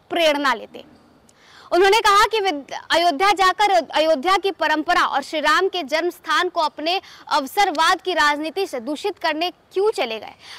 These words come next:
बोध गया जाइए तो कुछ ज्ञान की भी प्राप्ति हो जाएगी और अहंकार और घमंड भी कम हो जाएगा। उल्लेखनीय है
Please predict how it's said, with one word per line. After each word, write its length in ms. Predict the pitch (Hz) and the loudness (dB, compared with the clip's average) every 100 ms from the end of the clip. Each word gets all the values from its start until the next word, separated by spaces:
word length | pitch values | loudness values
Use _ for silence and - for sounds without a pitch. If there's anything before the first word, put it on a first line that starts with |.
| - | -2
बोध 200 | 285 370 | 2 4
गया 280 | 339 339 359 | 2 2 2
जाइए 420 | 302 311 320 392 - _ | 2 0 0 -4 -8 _
तो 60 | 339 | -6
कुछ 200 | 359 349 | -4 -6
ज्ञान 420 | 262 294 311 381 | -4 0 2 2
की 120 | 370 | 0
भी 200 | 320 330 | -2 -4
प्राप्ति 440 | 349 302 262 - 381 | -4 -2 -2 0 -2
हो 160 | 359 | 0
जाएगी 400 | 320 320 302 311 - - | 0 0 0 -4 -6 -2
और 120 | 294 | -2
अहंकार 560 | 285 294 294 277 330 | -2 -6 -2 0 2
और 120 | 339 269 | 0 -2
घमंड 400 | 269 277 320 240 | -4 -4 -4 -6
भी 160 | 269 - | -8 -4
कम 140 | 311 240 | -4 -4
हो 140 | 240 | -6
जाएगा। 360 | 240 247 233 226 - - - | -4 -4 -4 -12 -18 -14 -2
उल्लेखनीय 600 | 285 294 285 330 339 370 | 2 2 0 0 2 0
है 160 | 349 | 0